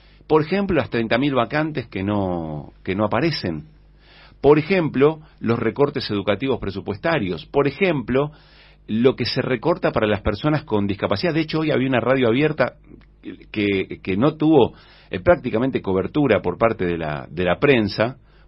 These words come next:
por esto de, de, de la, em, del blindaje que tiene Larreta para las cosas que efectivamente hace en la ciudad de Buenos Aires, eh, y que tiene un, insisto, una, una deuda muy importante.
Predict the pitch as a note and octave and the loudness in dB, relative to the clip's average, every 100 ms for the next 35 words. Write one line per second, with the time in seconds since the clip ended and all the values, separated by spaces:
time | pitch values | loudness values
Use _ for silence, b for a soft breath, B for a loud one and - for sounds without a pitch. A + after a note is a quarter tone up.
0 | - F2+ F#2+ A#2+ - G#2 F2 E2 - D#2 | -8 0 2 0 0 -2 0 -4 -10 -8
1 | E2 D2 E2 D#2 D2+ C2+ B1+ b b b | -8 -6 -8 -6 -8 -10 -14 b b b
2 | b b b b - C#2+ C2 B1+ - A#1 | b b b b -12 -10 -10 -12 -12 -6
3 | F#2 F2+ G2+ G#2 C#3+ C#3+ F2+ F2 A2+ G#2+ | -2 0 0 2 0 -2 -10 -6 -2 -2
4 | F2+ F#2 A2+ F#2+ E2+ E2+ E2+ G#2+ G2 - | -2 -2 0 -2 -2 -6 -6 -8 -8 -10
5 | D#2+ E2+ G2+ G2+ G2+ F#2 G#2+ G#2 F2 E2 | -10 -4 0 0 0 0 -2 -2 -6 -6
6 | - G2+ G2+ G2+ A2 F#2 E2+ F#2+ - b | -2 0 2 0 -2 -4 -2 -4 -8 b
7 | b b b b b - G2+ G2 A2+ B2 | b b b b b -2 -2 0 0 2
8 | G#2 D3+ F3+ G3 C#3+ A#2 G#2+ F#2+ F2 E2 | 4 6 6 6 6 4 2 0 -4 -8
9 | A#1 - G#2 G2+ E3 D#3+ G#2 E2+ - - | -12 -14 -6 -4 -2 -2 -2 -4 -6 -6
10 | - C#3 D3+ C#3 C#3+ C3+ C#3 F3 D#3 A2 | 2 4 4 2 2 6 8 8 6 2
11 | F#2+ F2+ F#2 D3 C#3+ F2 D2 | 0 -2 0 2 2 0 -6